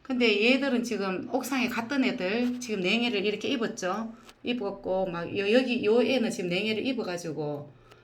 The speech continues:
요, 요 애랑은 다르죠, 요 애랑. 네. 네, 요 애는 이제 겉잎만 냉해를 입었고, 요, 요런, 요 정도 요런 애들은 지금 다시 재생을 할 것 같아요.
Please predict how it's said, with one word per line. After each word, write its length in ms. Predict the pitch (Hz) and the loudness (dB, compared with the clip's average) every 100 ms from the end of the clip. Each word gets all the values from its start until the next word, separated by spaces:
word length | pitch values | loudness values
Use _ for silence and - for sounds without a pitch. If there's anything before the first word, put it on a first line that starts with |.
| _ 190 | _ 0
요, 260 | 226 220 | 0 2
요 180 | 196 240 | 2 2
애랑은 440 | 254 226 190 165 | 0 0 -4 -6
다르죠, 420 | 165 147 185 156 156 | -4 -4 -4 -4 -6
요 140 | 156 | -6
애랑. 320 | 156 151 - - - - _ | -8 -8 -10 -12 -18 -20 _
네. 320 | - 160 151 - - _ _ _ _ _ _ _ _ _ _ | -10 -8 -8 -12 -20 _ _ _ _ _ _ _ _ _ _
네, 380 | 175 170 - 208 | -6 -6 -4 -2
요 180 | 214 | 0
애는 560 | 226 247 202 180 170 170 | 2 2 0 -2 -4 -6
이제 320 | 170 175 170 - - - | -4 -4 -4 -10 -16 2
겉잎만 680 | 285 330 302 208 180 180 | 4 6 4 4 2 0
냉해를 380 | 170 190 208 190 | 0 0 -2 -2
입었고, 760 | 247 202 - 165 170 151 - - _ - | -2 -4 -4 -2 -2 -2 -8 -18 _ -4
요, 160 | 175 170 | -2 0
요런, 360 | 208 226 - | 0 0 0
요 180 | 185 214 | 0 0
정도 380 | 226 226 226 180 | 0 0 2 2
요런 320 | 202 233 226 | 2 0 2
애들은 600 | 180 170 165 165 165 147 | 0 0 -2 -4 -4 -6
지금 320 | - 156 160 | -6 -8 -8
다시 560 | 160 196 - 160 170 165 | -8 -10 -6 -4 -4 -4
재생을 440 | 180 175 220 196 | -6 -6 -6 -4
할 140 | 226 247 | -4 -4
것 100 | 214 | -4
같아요. 420 | - - - | -6 -8 -12